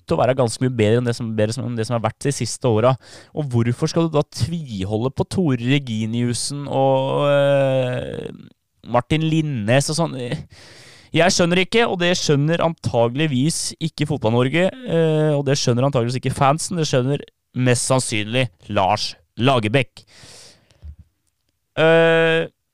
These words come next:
vil du melde eller smelle mot eller med oss, eh, gjør det på Instagram, Twitter eller Facebook. Vi må begynne å bli litt mer, eh, aktive der igjen. Instagram, der heter vi Innbytterbenken understrek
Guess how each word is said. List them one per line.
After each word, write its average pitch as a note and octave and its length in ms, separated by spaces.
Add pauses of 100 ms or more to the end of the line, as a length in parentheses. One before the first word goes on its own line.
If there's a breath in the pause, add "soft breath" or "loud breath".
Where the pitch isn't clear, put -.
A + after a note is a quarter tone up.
(380)
vil E3 160
du G#3+ 60
melde F3+ 340
eller G3 200
smelle D#3+ 400
mot E3+ 280 (480)
eller E3 240
med E3 240
oss, - 480
eh, F3 720
gjør D#3 300
det D3 100
på D#3+ 80
Instagram, D3+ 400
Twitter B2+ 320
eller C#3+ 160
Facebook. C3+ 480
Vi D3+ 80
må D3+ 160
begynne B2+ 220
å - 20
bli C3 160
litt C3 180
mer, A#2 220
eh, B2+ 500
aktive C3+ 400
der A#2+ 220
igjen. D#3+ 320
Instagram, D3 680
der D3 120
heter C3 180
vi B2 80
Innbytterbenken G#2 480
understrek G2 240